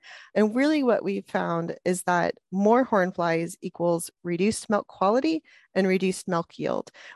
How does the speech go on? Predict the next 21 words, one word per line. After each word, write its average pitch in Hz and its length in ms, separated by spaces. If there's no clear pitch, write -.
We 240 140
were 254 120
hoping 294 400
to 233 280
kind 185 260
of 185 160
create - 240
this 190 100
correlation 180 640
with 170 100
somatic 170 460
cell 185 180
count, 269 400
but 175 80
that 165 180
did 165 140
not 156 220
change. - 400
Uh, - 80
somatic 165 380
cell 160 200